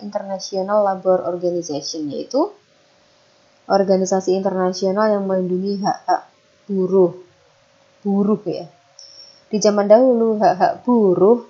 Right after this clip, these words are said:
dipegang oleh pemilik perusahaan dan pemilik perusahaan seringkali mengeksploitasi buruh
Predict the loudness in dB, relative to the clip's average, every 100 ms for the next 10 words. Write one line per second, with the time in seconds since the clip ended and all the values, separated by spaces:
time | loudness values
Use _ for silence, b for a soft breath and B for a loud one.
0 | -6 -4 0 2 2 0 0 0 -2 -2
1 | -2 -2 -4 -4 -2 -4 0 -2 -4 -8
2 | -10 -8 -6 -4 -4 -6 -6 -6 -8 -12
3 | -12 -8 -6 -2 -2 -4 -8 -8 -6 -2
4 | 0 0 -2 -2 -6 -4 0 2